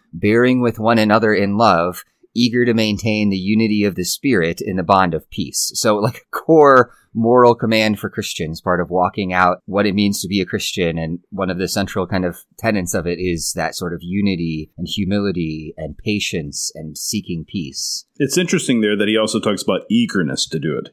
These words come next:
Speaker 2: right? Which is that it's not just that it should, should happen, but there actually should be an energy back towards it, eager to maintain that, that unity.
Speaker 1: And we could keep going on that. I don't know. I think hopefully most people recognize that call, but here's what's important that I think gets missed in that discussion,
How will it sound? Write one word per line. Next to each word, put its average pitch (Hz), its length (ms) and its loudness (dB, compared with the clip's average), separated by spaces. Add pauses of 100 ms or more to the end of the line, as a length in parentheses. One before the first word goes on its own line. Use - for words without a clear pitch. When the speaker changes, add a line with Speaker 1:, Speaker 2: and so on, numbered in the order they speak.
Speaker 2:
right? 87 180 0
Which 92 160 -2
is 90 140 0
that 95 320 -2
it's - 160 -4
not 147 140 0
just 120 160 -2
that 113 120 0
it 101 100 -4
should, 113 380 -2
should 113 220 0
happen, 95 440 2
but 85 200 -2
there 101 140 2
actually 110 280 0
should 98 200 -2
be 101 100 2
an 95 100 0
energy 95 440 0
back 80 320 -2
towards 90 340 -2
it, - 180 -8 (240)
eager 117 340 0
to 95 80 0
maintain 87 460 -2
that, 76 260 -4 (100)
that 87 160 -2
unity. 76 420 -4 (280)
Speaker 1:
And 160 120 2
we 220 80 4
could 202 140 -2
keep 185 140 4
going 170 320 8
on 107 180 2
that. 92 240 -2
I 127 80 2
don't 151 100 2
know. 147 200 6 (100)
I 139 80 4
think 160 160 0 (180)
hopefully 139 520 -2
most 101 260 0
people 98 240 -2
recognize 87 420 -2
that - 120 -10
call, 92 140 -2
but 95 140 -4
here's 233 240 2
what's 185 160 4
important 123 360 2
that 107 100 4
I 95 60 2
think 87 180 -4
gets - 180 -8
missed 92 320 -2
in 80 100 -6
that 73 180 -12
discussion, 69 720 -14